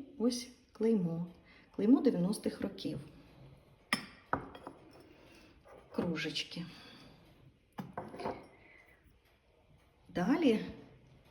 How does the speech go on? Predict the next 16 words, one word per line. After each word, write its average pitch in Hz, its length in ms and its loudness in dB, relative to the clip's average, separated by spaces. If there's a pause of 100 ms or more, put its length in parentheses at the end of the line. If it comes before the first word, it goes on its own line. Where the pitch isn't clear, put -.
(1040)
мама 247 320 4
на 190 140 2
день 311 240 0
народження, 226 720 4 (800)
на 185 120 0
Новий 254 340 8
рік 247 280 4
діткам 262 560 2 (380)
дарувала 254 840 4 (720)
дуже 214 360 6
зручні, 214 720 8
гарні 196 640 2
кружки, 226 560 2 (480)
дитячі, 240 880 4
які 196 220 2
виготовлялися 202 1120 2